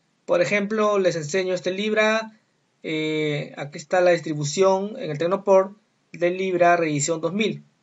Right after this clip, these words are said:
Y pondré la imagen del Tecnopor del Libra japonés ochenta y ocho. ¿Ya notaron la diferencia?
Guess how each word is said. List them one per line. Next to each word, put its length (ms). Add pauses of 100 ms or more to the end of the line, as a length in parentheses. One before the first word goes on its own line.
(1000)
Y 220
pondré 320
la 100
imagen 640
del 100
Tecnopor 500
del 140
Libra 480
japonés 480
ochenta 240
y 80
ocho. 220 (1900)
¿Ya 180
notaron 460
la 80
diferencia? 720